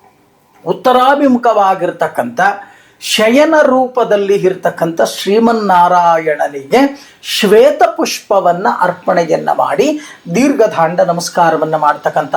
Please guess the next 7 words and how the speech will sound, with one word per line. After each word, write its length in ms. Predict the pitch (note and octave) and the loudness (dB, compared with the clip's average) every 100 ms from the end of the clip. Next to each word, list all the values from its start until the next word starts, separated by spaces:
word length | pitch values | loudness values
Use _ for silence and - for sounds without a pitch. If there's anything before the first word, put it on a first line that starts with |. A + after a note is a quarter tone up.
| C#3+ | -2
ಕೆಲಸವನ್ನ 520 | C#3 D3 - C#3 C#3+ | -4 -8 -6 -4 -2
ಮಾಡಿ. 280 | C#3 B2+ B2 - _ _ _ _ _ - | -2 -2 -6 -18 _ _ _ _ _ -4
ಆಗ 220 | F3+ G#3 - D3 - - - | 0 2 2 0 -4 -16 -10
ಬರ್ತಕ್ಕಂಥ 540 | - A#3+ B3 A#3+ G3+ F#3 E3 | -2 -2 0 -2 -2 0 -2
ಕಷ್ಟ 200 | G3 F#3 - | -2 -2 -2
ಕಾರ್ಪಣ್ಯಗಳೆಲ್ಲವೂ 1040 | G3 F3+ - F3 E3 D3+ D3+ F3 G#3+ G#3+ F3+ | 0 0 -2 -4 0 2 4 4 4 2 0
ಕೂಡ 240 | E3+ E3+ | 0 0